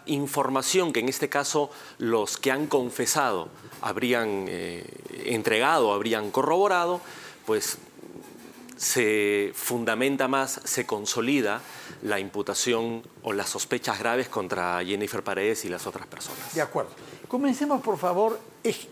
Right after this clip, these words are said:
Speaker 2: explicando, yo le ruego que lo haga en su calidad de, además, profesor <laughs> universitario de esa disciplina de Derecho Penal,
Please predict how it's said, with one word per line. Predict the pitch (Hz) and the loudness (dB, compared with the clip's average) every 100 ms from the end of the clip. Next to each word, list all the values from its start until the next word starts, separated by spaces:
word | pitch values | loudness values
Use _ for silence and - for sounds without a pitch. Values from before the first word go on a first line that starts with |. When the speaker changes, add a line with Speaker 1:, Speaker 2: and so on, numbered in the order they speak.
| - - | -20 -4
Speaker 2:
explicando, | 269 247 - 190 170 - 151 143 151 170 | 0 0 0 -6 -2 2 2 0 -4 -4
yo | 131 143 143 - - - - - | -4 -4 -4 -8 -20 -20 -18 -8
le | 143 143 | 0 2
ruego | 135 165 151 | 4 2 2
que | 123 | 2
lo | 135 175 | 4 4
haga | 165 | 4
en | 143 | 0
su | - | -4
calidad | 139 131 139 156 | -4 0 2 2
de, | 135 135 | 2 2
además, | 147 160 | 2 0
profesor | - 139 123 - 165 | 0 0 -2 0 2
<laughs> | |
universitario | 160 135 117 - 156 - 180 160 | 2 0 -2 -4 -6 2 2 4
de | 147 | 0
esa | 156 156 | 0 -4
disciplina | 143 156 - 208 | -4 -6 -2 -2
de | 175 | 0
Derecho | 160 156 165 | -2 -4 -6
Penal, | 160 208 269 | 0 2 2